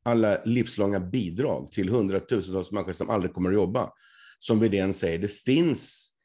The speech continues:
inget behov av utlandsfödda analfabeter. Eller det var väl egentligen en arbetsförmedlare i Filipstad som sa det. Ha, kommer jag ihåg rätt nu, Johan? Ja, det gjorde jag, va? Eh,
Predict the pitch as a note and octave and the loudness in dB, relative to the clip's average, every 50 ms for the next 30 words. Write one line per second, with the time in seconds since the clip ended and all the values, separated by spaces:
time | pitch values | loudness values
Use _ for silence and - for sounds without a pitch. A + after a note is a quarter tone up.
0 | _ _ _ D3+ C#3+ A2+ G2 F#2+ - - F2+ F2+ C3+ D3 A#2 E2 D2 - - - | _ _ _ 0 2 2 0 0 -2 -4 0 2 2 2 2 0 -4 -8 -14 -18
1 | _ _ _ _ G#2+ G2+ - - B2+ A2+ E2 - - F2 E2 E2 - - - F2 | _ _ _ _ -4 -4 0 0 0 -2 -2 -4 -6 -6 -6 -6 -6 -4 -2 -2
2 | E2+ E2 - - F2+ F#2+ F#2 F#2+ - A#2+ A2+ B2+ D3 E3 D#3+ - - - - - | 0 0 -2 -2 0 0 -2 0 0 0 0 2 0 0 -2 -4 -8 -8 -8 -12
3 | _ _ _ _ _ _ _ - G2 F#2+ G2 G2 G2+ G2+ G2+ G2 F#2+ F#2+ F#2+ G2 | _ _ _ _ _ _ _ -4 0 0 2 2 2 4 4 4 4 4 4 2
4 | F#2 F2+ - - G2 F#2 F#2+ F#2 - G#2 F#2+ F2 E2 F2 E2 - - G2+ A#2 C3 | 2 0 0 0 0 0 0 0 0 0 -2 0 -2 -4 -6 -2 0 0 2 2
5 | C3+ B2 A2 F#2+ F2+ F#2 F2 - - G#2 A2 - - - - D3 - D3 - C3+ | 2 2 2 2 0 0 -2 -2 -2 -2 -2 -2 -2 0 0 0 0 0 -2 -4
6 | C3+ - - B1+ C2+ B1+ - - _ _ _ _ _ - - _ _ - F3 D#3 | -4 -4 -4 -6 -6 -8 -10 -14 _ _ _ _ _ -20 -20 _ _ -2 -2 -2
7 | - - - _ _ - C3 A#2+ A#2+ A2+ A#2 A#2+ A#2+ A#2 C#3 E3+ - - F#2 E2 | -2 -6 -16 _ _ -2 0 2 2 2 2 2 2 2 0 0 -2 -6 -10 -8
8 | E2 E2 D2+ D2 C#2 A#1 D2 G2+ G#2+ A#2 A#2 G2+ G2 A2 F2 C#2+ B1+ - - _ | -6 -6 -6 -8 -6 -2 0 0 2 2 0 2 2 2 2 0 -2 -6 -8 _
9 | _ _ - - - - - - _ _ - A#2 A#2+ B2 B2 B2 A#2 | _ _ -20 -20 -20 -20 -20 -20 _ _ 0 2 4 4 4 4 2